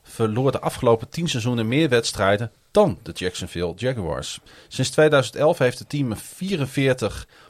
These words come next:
honderd zestien record. En werd één jaar een winning record genoteerd. Toch zijn er genoeg redenen om als Jaguars-fan hoop te hebben voor het seizoen tweeduizend eenentwintig. Voornaamste reden is natuurlijk Trevor Lawrence.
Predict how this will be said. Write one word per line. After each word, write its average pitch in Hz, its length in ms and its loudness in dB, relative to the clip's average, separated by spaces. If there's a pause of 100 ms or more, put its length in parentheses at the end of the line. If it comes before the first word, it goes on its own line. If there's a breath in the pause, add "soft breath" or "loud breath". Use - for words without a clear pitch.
honderd 143 440 0
zestien 107 760 -2
record. 143 520 0 (520 loud breath)
En 113 160 -2
werd 110 220 2 (220)
één 180 320 4
jaar 143 400 6 (260)
een 127 120 0
winning 120 320 2
record 92 260 0
genoteerd. 90 600 -6 (400 soft breath)
Toch - 160 0
zijn 170 180 6
er 123 60 -2
genoeg 139 240 0
redenen 113 640 2
om 87 200 -6
als 76 240 -2
Jaguars-fan 76 720 -6
hoop 90 260 -2
te 92 80 -2
hebben 85 240 -2
voor 92 120 -6
het 90 80 -6
seizoen 101 240 -2
tweeduizend 120 420 0
eenentwintig. 147 720 -2
Voornaamste 135 460 -2
reden 113 300 2
is - 160 -6
natuurlijk 104 340 -8
Trevor 90 280 -2
Lawrence. 135 520 2